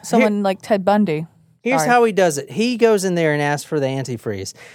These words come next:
Speaker 2: She goes back and fills it up. He asks to see one of the twenty-two gauge rifles that was on the racks, as it was also a hunting shop. She pulls it down off the rack, and he's looking at it. "Oh, yeah, you know, I like this. I could really use this."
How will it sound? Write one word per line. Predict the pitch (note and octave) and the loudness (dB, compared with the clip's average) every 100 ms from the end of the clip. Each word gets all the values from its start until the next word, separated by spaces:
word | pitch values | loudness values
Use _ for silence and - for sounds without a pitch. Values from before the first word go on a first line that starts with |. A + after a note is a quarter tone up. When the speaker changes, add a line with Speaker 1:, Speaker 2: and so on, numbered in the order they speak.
| - | -18
Speaker 2:
She | - A#3 | -4 0
goes | A#3 A3 E3+ | 4 2 4
back | E3+ D#3 D3+ | 2 2 -2
and | C3+ | -2
fills | D#3+ C3+ | 0 0
it | C3+ | 0
up. | C#3 G#2+ - _ - - _ | 0 -2 -6 _ -20 -20 _
He | B3 D#4 | 2 4
asks | C4+ A3+ - | 4 2 -2
to | F#3+ | -6
see | - G#3 F3+ | -4 -2 -2
one | D3 F3+ | 0 0
of | E3 | 0
the | C#3+ | -2
twenty-two | - G3 F3+ - - F3+ D3+ C3 - _ _ | -2 -2 -2 -4 -2 0 0 -2 -8 _ _
gauge | E3+ D#3+ C#3 | 0 0 0
rifles | C3 D#3 G3+ A3+ - D3+ C3+ | 0 2 2 0 -4 -4 -2
that | D3 C3+ | 0 2
was | C3+ C3 A#2+ - | 0 -2 -4 -6
on | D3+ C#3 | -4 -2
the | B2 | 0
racks, | D3+ F3 C#3+ - | 0 0 -4 -6
as | C3+ | -6
it | B2+ | -4
was | B2 | 0
also | B2+ C3+ A2 | 0 0 -4
a | |
hunting | G#2 D#3 C#3 A2+ | -4 -6 -6 -8
shop. | - A2 F#2+ - - - - | -4 -4 -6 -10 -18 -20 -18
She | - - D4 | -8 -4 -4
pulls | D4 A#3+ G#3+ | 0 2 2
it | F3+ C#3+ | 0 0
down | G3 G3 | 0 2
off | F3 C#3+ | 0 -2
the | C#3 | -2
rack, | E3 B3+ A#3 A3+ - _ _ - | 0 2 2 -2 -10 _ _ -6
and | F3 | -2
he's | G3+ F#3+ | 0 0
looking | F3 F3+ F#3 | 0 0 0
at | F3 F3 | 0 0
it. | |
"Oh, | F3+ G#3 | 0 0
yeah, | G3+ G3 | 0 0
you | F#3+ F#3+ | 0 0
know, | F#3 | 0
I | F3 | 2
like | F3 F3 | 0 0
this. | F3 E3 | -2 -2
I | E3+ | -2
could | E3 | -2
really | D3+ D#3 D3+ | 0 2 2
use | C#3+ D3 D#3+ | -2 -2 0
this." | D#3 D3+ | 2 2